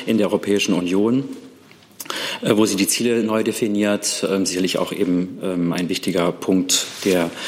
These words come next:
in der gesamten Woche eine Rolle spielt, dass ja auch um die E-U-Agrarreform diese Woche geht. Und, ähm, hier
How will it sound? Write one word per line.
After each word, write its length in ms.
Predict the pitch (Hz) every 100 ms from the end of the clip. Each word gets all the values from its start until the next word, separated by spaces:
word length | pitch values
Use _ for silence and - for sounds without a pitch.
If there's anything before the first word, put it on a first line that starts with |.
| - -
in 80 | 110
der 80 | 104
gesamten 380 | 110 117 110
Woche 240 | 104 107 98
eine 360 | 95 95 98 92
Rolle 240 | 92 90
spielt, 280 | - 95 85
dass 160 | 87
ja 80 | -
auch 100 | -
um 120 | -
die 140 | 87 87
E-U-Agrarreform 1000 | - 92 90 82 - 90 107 - 101 92
diese 200 | 92 90
Woche 180 | 90 90
geht. 340 | 92 90 - - - -
Und, 320 | - 92 - -
ähm, 260 | 92 87
hier 420 | - 98 90 87